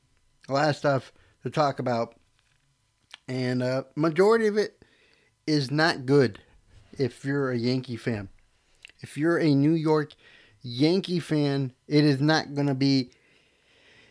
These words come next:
a good episode, man. Uh, I believe we only won,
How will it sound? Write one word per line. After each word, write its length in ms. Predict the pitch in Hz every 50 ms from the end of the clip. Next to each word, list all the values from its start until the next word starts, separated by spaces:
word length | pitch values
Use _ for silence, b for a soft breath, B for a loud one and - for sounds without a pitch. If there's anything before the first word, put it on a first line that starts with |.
| b b b
a 80 | 160 143
good 240 | 120 147 165 160 156
episode, 480 | 151 147 - 139 - 143 131 117 107
man. 260 | 117 117 113 107 95 - _ b b b b b b b b - - - - - -
Uh, 400 | - 117 123 123 123 120 110 123
I 60 | 123 - _
believe 880 | - 131 123 117 131 147 175 190 202 202 202 202 185 156 139 - B B B B B B B B B B B B B B _ _ _ _ _ _ _ _ _ _ _ - _ _ _ _ _ _ _ _ _ _ _ _ _ _ -
we 100 | 143 151
only 160 | 165 196 220 202
won, 480 | 185 147 160 185 226 302 277 165 123